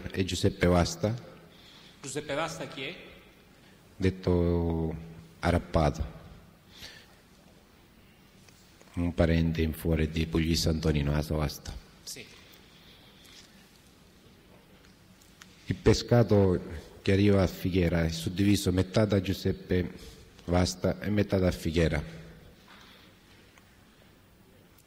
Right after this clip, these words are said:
Speaker 1: Il Fighiera pensa per quanto riguarda il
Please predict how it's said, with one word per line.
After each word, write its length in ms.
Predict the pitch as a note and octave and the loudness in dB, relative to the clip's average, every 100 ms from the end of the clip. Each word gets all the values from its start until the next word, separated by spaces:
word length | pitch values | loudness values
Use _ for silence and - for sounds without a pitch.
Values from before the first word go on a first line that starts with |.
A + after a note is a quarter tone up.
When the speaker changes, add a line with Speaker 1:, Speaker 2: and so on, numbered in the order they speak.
| _ - - - - - _ - - | _ -20 -20 -20 -20 -20 _ -20 -8
Speaker 1:
Il 100 | F2+ | -8
Fighiera 800 | - G2 B2+ G2+ - D#2 - - - - | -6 2 4 4 2 -8 -14 -16 -18 -2
pensa 420 | G2 F#2 - E2+ | 2 2 2 -2
per 320 | - F2 E2+ | 0 0 0
quanto 240 | - F2+ F2 | -2 -2 2
riguarda 520 | F2 E2+ D#2 D#2+ D2 | 2 0 0 -2 -2
il 100 | - | -4